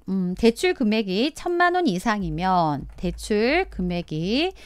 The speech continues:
크거나 같다 천만 원에 해당한 숫자 하나, 둘, 셋, 하나, 둘, 셋 이렇게 영의 개수를 일곱 개 입력하시고요.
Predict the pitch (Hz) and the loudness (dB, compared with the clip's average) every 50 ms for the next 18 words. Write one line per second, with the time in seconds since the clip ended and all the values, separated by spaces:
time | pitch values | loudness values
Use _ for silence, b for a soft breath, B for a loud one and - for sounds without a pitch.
0 | B B B - 233 214 247 247 247 254 262 262 - 214 175 - - - 208 240 | B B B -8 -2 2 2 4 6 6 4 4 2 -2 -8 -6 -2 0 2 2
1 | 277 311 - - 320 294 285 294 294 285 277 262 247 240 247 247 240 214 214 185 | 2 0 0 -2 -4 0 2 2 4 4 4 2 2 2 2 0 0 0 0 0
2 | 180 175 180 214 247 277 - 247 - - - 170 143 143 - - - 190 185 180 | 0 2 2 2 2 0 -2 -6 -10 -4 -2 0 0 -2 -2 -8 -10 -8 -6 -6
3 | 165 160 160 156 160 165 - - 269 285 - - - - 170 170 160 156 143 - | -6 -6 -6 -8 -8 -6 -4 -2 -2 -2 -4 -6 -8 -6 -4 -4 -4 -4 -4 -6
4 | 156 147 143 - - 180 151 - B B B B B B - 180 165 190 226 247 | -8 -8 -8 -6 -6 -6 -6 -6 B B B B B B 0 2 4 4 4 4
5 | 254 240 226 226 - 226 214 262 294 - - 208 220 - 285 262 - 269 247 190 | 4 2 0 0 0 -2 0 0 0 2 2 0 0 0 -4 -4 -2 -2 0 0
6 | 170 151 160 160 - - 208 190 - - 170 151 - 175 226 294 285 196 151 | 0 -2 -2 -4 -6 -4 -6 -6 -4 -6 -8 -6 -4 -2 2 4 6 6 4